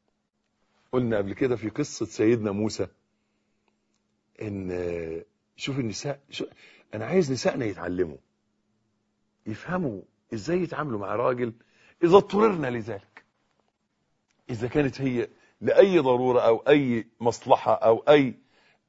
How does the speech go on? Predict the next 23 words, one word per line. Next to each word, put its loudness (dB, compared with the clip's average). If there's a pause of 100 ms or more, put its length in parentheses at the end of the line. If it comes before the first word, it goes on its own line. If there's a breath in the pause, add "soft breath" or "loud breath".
حاجة 2
شرعية 0 (840)
أن -2
تتعامل -2
مع -4
رجل، -4
يبقى -4
التعامل 0
إزاي؟ -2 (640)
"قال -4
ما -8
خطبكما؟" -14 (1200)
قالتا -2
لا 2
نص-، -4 (120)
لا 4
نسقي -8
حتى -2
يصدر 0
الرعاء 0
وأبونا 0
شيخ -6
كبير. -12